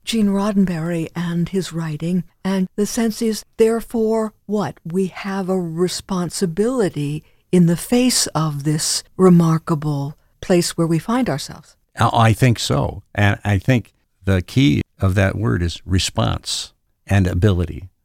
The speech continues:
Speaker 2: When you develop the ability to respond, life becomes a lot richer. And there, there's a kind of, uh, uh, wanting, wanting to find that place that the music takes you,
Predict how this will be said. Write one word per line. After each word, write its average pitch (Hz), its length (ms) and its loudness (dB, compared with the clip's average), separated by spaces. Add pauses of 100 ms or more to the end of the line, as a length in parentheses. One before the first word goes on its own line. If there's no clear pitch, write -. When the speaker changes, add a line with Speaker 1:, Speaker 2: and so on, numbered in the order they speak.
(180)
Speaker 2:
When 107 180 2
you 104 220 4
develop 110 480 2
the 104 140 2
ability 90 580 4
to 95 240 -2
respond, 92 800 0 (420)
life 139 400 0
becomes 160 300 0
a - 20 2
lot 131 180 0
richer. 120 460 -2 (680)
And 92 400 2 (300)
there, 92 420 -2
there's 104 300 0
a - 60 0
kind 117 340 0
of, 87 220 0
uh, 95 140 -2 (440)
uh, - 320 -6
wanting, 101 600 4 (680)
wanting 120 480 4
to 98 120 -2
find 101 380 4
that 92 240 2
place 95 520 2
that 82 240 -2
the 80 100 0
music 82 400 2
takes 82 400 -4
you, 92 260 -4